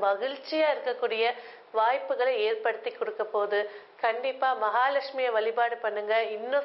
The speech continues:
சிறப்பை ஏற்படுத்தி கொடுக்குங்க. அஷ்டமஸ்தானத்துல சனி பகவானும் குரு பகவானும் பயணிக்கிறதுனால புதிய ஒப்பந்தங்களை பார்த்து செயல்படுவது சிறப்பு ஏற்படுத்தி கொடுக்கும்.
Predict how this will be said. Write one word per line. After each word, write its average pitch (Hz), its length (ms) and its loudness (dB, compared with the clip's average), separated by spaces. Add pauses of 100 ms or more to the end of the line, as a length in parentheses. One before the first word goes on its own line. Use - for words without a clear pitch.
சிறப்பை 220 400 2
ஏற்படுத்தி 202 600 -2
கொடுக்குங்க. 185 560 -4 (420)
அஷ்டமஸ்தானத்துல 240 1120 2 (480)
சனி 247 260 0
பகவானும் 277 560 2
குரு 233 260 0
பகவானும் 233 480 0
பயணிக்கிறதுனால 208 1000 2 (400)
புதிய 339 420 2
ஒப்பந்தங்களை 247 760 0
பார்த்து 220 360 0
செயல்படுவது 214 580 2
சிறப்பு 208 440 -2
ஏற்படுத்தி 185 440 -4
கொடுக்கும். 190 420 -8